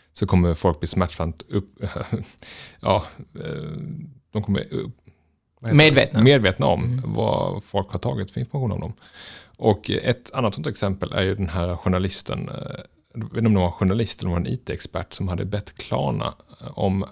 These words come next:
Speaker 1: all data de hade på honom. Och det här
Speaker 2: Mm.
Speaker 1: var ju en herre som var ganska försiktig med att, eh, ge ut sin data och
Speaker 2: Mm.
Speaker 1: vad han klickade i för, eh, accept och så vidare på nätet. Och när han begärde ut sin data från Klarna så fick han en P D F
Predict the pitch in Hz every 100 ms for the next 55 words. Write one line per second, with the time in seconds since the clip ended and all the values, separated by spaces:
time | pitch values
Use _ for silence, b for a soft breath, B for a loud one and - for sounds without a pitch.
0 | - - 156 110 110 - 95 92 - -
1 | - - - - _ _ _ B B B
2 | 123 123 98 110 98 95 - - 87 85
3 | 87 98 131 - - 107 92 - 50 50
4 | - - - - - - - - 98 -
5 | - - - 127 127 87 82 - 92 -
6 | - - - - - - - - - -
7 | - - - - - - - - - -
8 | - - - b b b b b 110 120
9 | 147 143 117 104 104 95 98 - 95 95
10 | 87 90 - 92 87 85 - - - -
11 | -